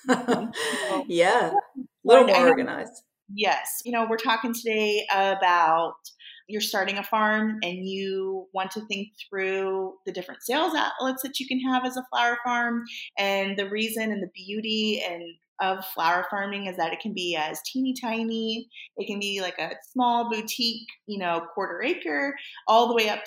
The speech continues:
Speaker 1: to a very large production farm. So it can be a lot of different things, and that hopefully we can give you some guidance today about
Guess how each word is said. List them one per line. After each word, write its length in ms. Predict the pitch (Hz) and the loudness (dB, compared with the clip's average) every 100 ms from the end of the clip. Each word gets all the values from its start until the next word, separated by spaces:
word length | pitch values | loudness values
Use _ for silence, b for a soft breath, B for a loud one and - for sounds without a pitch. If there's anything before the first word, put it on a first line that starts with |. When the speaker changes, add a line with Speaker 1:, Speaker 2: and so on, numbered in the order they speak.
| - | -4
Speaker 1:
to 400 | 208 202 196 - | -2 0 0 -2
a 80 | 180 | -2
very 360 | 190 185 185 175 | 0 0 -2 0
large 320 | 170 170 180 - | 2 0 -4 -10
production 500 | 175 160 170 - 175 165 | -10 -10 -8 -8 -10 -8
farm. 400 | 147 135 - - | -6 -6 -8 -10
So 480 | - - 180 170 170 - B B | -10 -4 0 2 0 -4 B B
it 40 | |
can 80 | 214 | -8
be 100 | 214 | -4
a 60 | 190 | 0
lot 200 | 185 190 | 2 2
of 60 | |
different 320 | 202 196 185 180 | -2 -8 -8 -6
things, 320 | 190 202 214 | -4 -4 -6
and 120 | 180 | -6
that 120 | 170 - | -6 -4
hopefully 280 | 226 226 220 | -4 -2 -4
we 100 | 208 | -6
can 140 | 208 185 | -6 -6
give 140 | 180 | -6
you 380 | 185 180 175 175 _ _ _ _ - | -4 -2 -2 -4 _ _ _ _ -6
some 140 | 226 | 0
guidance 360 | 202 262 285 - | 2 2 0 -2
today 300 | 233 254 240 | -2 0 0
about 400 | 190 175 175 | 0 0 -2